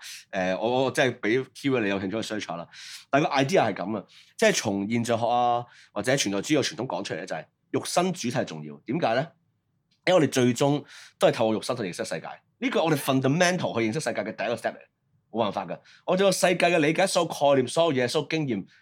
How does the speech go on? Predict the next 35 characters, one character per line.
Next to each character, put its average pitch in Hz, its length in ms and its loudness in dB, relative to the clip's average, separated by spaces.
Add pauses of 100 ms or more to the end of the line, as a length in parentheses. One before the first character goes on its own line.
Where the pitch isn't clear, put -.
(300)
at 143 120 0
the 156 200 0
end 196 80 2
of 160 80 2
the 135 80 2
day， 147 360 2 (340)
嗰 185 200 6
個 160 60 2
尾 131 120 4
呢， 185 100 4
都 190 160 0
係 127 280 2 (120)
我 131 120 2
哋 131 40 0
肉 127 100 0
身 - 160 0
嘅 131 80 2
經 139 180 0
驗 120 60 0
嚟 92 60 -4
嘅。 80 160 -10 (240)
我 135 100 -2
哋 127 60 -2
避 101 180 0
唔 92 80 -4
開 147 140 0
呢 143 80 2
樣 107 40 0
嘢 82 220 -8
嘅。 - 40 -14 (280)
就 131 80 0
算 156 120 2
Metaverse 107 360 0
都 110 60 -4
係。 80 100 -10